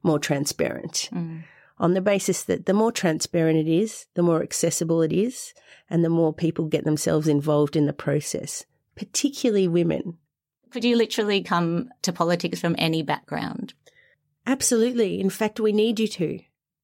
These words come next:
Speaker 1: That diversity of experience is what is so critical. If you've had experience with Centrelink before, or aged care, or superannuation,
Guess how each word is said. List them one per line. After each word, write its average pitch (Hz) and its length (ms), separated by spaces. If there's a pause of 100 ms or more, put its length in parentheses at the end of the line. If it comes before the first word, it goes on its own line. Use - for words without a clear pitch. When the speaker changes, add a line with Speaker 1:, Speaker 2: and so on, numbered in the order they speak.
Speaker 1:
That 220 500 (240)
diversity 185 1080 (160)
of 175 540 (200)
experience 165 960 (160)
is 196 280
what 160 360
is 160 180
so 156 540 (100)
critical. - 720
If 185 140
you've 185 140
had 160 380 (280)
experience 165 760
with 160 280
Centrelink 156 680
before, 160 600 (100)
or 185 340 (140)
aged 156 380
care, 151 480 (140)
or 175 360
superannuation, 156 1300